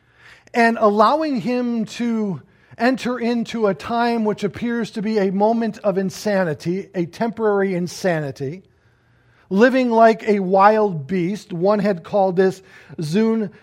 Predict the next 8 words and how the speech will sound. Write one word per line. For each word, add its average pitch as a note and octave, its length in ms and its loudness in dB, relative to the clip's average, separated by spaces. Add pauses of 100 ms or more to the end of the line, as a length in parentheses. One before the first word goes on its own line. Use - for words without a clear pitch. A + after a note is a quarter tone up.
(140)
uh, F3 400 4 (300)
zoo A3 560 -2 (100)
anthropology, G3 1160 -2 (380)
which C#3+ 140 -8
I've D#3+ 180 0
never C3+ 240 -6
heard A2 220 -12
of. B2+ 200 -16